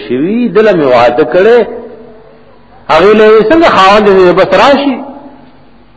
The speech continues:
او په عبادت ودرېږي تر دې چې اذان، مؤذن اذان وکړي، بار روزي، د ورځې روژه یې، ټوله شپه عبادت دی. نو دا هغه صحابي چې رسول الله صلی الله علیه وسلم راوغوښتو او د الله نبی ورته وی،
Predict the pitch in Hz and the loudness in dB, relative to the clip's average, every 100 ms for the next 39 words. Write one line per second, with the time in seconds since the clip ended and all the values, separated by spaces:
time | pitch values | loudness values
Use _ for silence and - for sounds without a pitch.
0 | _ _ _ _ - 135 143 165 165 160 | _ _ _ _ -2 0 2 2 2 2
1 | 160 180 - 226 240 226 - 156 165 156 | 0 -2 -4 -4 -2 -2 -2 -2 -2 -2
2 | 131 117 139 135 127 123 139 120 117 135 | -2 -2 -4 -4 -4 -2 -4 -2 -2 -2
3 | 156 208 220 165 180 185 170 165 143 - | -2 -6 -6 0 2 2 0 -2 -4 -12
4 | - - - - - - 135 160 185 185 | -18 -20 -20 -20 -20 -4 0 2 2 2
5 | 170 147 143 165 214 202 196 175 147 - | 2 0 0 0 0 0 0 0 -2 -2
6 | 135 123 104 95 95 - - - - - | -2 -2 -2 -4 -8 -14 -18 -20 -20 -20
7 | - _ _ _ - - - 113 139 185 | -20 _ _ _ -20 -20 -10 -4 0 0
8 | 160 147 156 120 123 135 139 135 123 135 | 2 0 0 0 0 -2 -2 -2 -4 -4
9 | 123 117 117 120 120 117 110 110 120 113 | -4 -4 0 0 -2 -4 -2 -4 -6 -4
10 | 104 101 98 - 87 - - - - - | -4 -6 -10 -14 -18 -18 -20 -20 -20 -20
11 | _ _ _ _ - 107 120 120 123 120 | _ _ _ _ -6 -2 0 0 -2 -2
12 | 120 113 120 120 117 113 113 113 | -4 -4 -2 -2 -2 -2 -2 -4